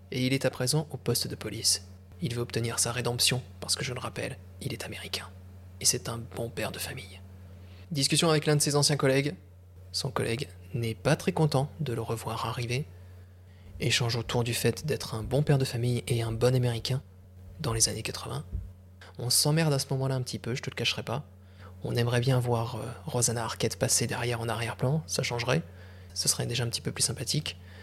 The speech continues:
Mais là, ce sont juste deux hommes qui discutent de la police, du fait d'avoir fait une bavure et du fait que Matt Scudder, décidément, ne pourra pas redevenir un policier.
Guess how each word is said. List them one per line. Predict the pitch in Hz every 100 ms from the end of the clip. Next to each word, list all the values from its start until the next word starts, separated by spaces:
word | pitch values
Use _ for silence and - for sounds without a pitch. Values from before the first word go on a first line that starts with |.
| - - - - -
Mais | 139
là, | 175
ce | -
sont | - 175
juste | 175 165
deux | 151 139
hommes | 135 156
qui | 143
discutent | 123 - 120 - - - - - - -
de | -
la | 110
police, | 110 104 117 - - - -
du | 139 120
fait | - 113 - - -
d'avoir | 143 139 113 120 -
fait | - - -
une | 131 113
bavure | 113 117 120 127 - - - - - - -
et | - 113 - -
du | 113
fait | - 110 -
que | - - - - -
Matt | -
Scudder, | - - 110 110 131
décidément, | 131 - 120 113
ne | 117
pourra | 113 110 107
pas | 98 - 113
redevenir | 143 - 120 113 113 110 117 -
un | -
policier. | 117 120 113 113 - 113